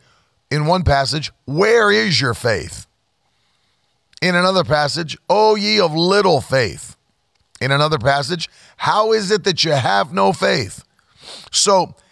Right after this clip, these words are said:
here we see Jesus' irritation with where his disciples' faith was at. We see his irritation. You know why? Because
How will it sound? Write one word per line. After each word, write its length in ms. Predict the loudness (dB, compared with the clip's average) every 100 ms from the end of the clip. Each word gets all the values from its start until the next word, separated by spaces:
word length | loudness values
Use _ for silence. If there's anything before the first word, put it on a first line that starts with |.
| _
here 260 | -6 0 0
we 160 | 2 0
see 280 | 0 -2 -2
Jesus' 800 | -2 -2 0 -2 0 0 -2 -4
irritation 1040 | -2 2 2 0 -2 -2 0 -2 -4 -10 -14 _ _ _ _ _ _ _ _ _ _ _ _ -2
with 240 | -2 0
where 320 | -2 0 2
his 380 | 2 0 -2 -6 -8 _ _
disciples' 680 | -2 0 2 0 0 -2 -4
faith 300 | -2 -2 -2
was 220 | -6 -4
at. 220 | -2 -4 -8 _ _ _ _ _ _ _ _ _ -16 -6
We 160 | -2
see 220 | -2 -2
his 200 | -2 -2
irritation. 720 | -2 -2 0 0 0 -4 -6 -18 _ -20 -6
You 120 | -2
know 120 | 0
why? 340 | 0 0 -2 -6 _ -20 -10
Because 500 | -6 -2 0 0